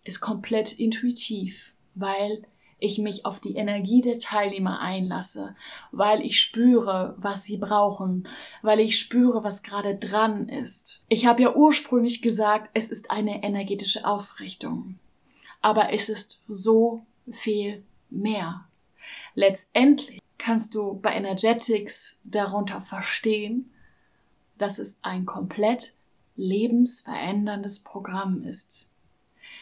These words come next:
Wir gehen nämlich alle Lebensbereiche durch und wir kreieren mit dir, für dich die beste Version deines Lebens. Wir kreieren dir dein Traumleben.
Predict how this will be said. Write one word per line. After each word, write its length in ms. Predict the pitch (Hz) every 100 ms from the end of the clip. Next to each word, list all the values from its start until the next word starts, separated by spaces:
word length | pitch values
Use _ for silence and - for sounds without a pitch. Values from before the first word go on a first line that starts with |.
| - - _ 196
Wir 320 | 190 226 196
gehen 200 | 196 196
nämlich 440 | 190 190 185 - -
alle 260 | 208 226 233
Lebensbereiche 920 | 202 190 180 - 196 185 185 190 196
durch 560 | 196 202 226 247 - _ -
und 280 | 214 196
wir 120 | 208 190
kreieren 960 | - 208 220 240 247 233 190 190 226 -
mit 380 | 202 233 - 226
dir, 280 | 233 277 320 _ _ _ _ _
für 260 | - 226 226
dich 520 | - 233 233 - - _ 220
die 440 | 214 196 196 196 _
beste 360 | 208 214 - 247
Version 340 | 202 190 190
deines 320 | 185 185 185
Lebens. 480 | 202 190 185 185 - _
Wir 100 | -
kreieren 420 | - 220 220 220
dir 100 | 208
dein 220 | 220 202 196
Traumleben. 800 | - 202 202 190 180 196 190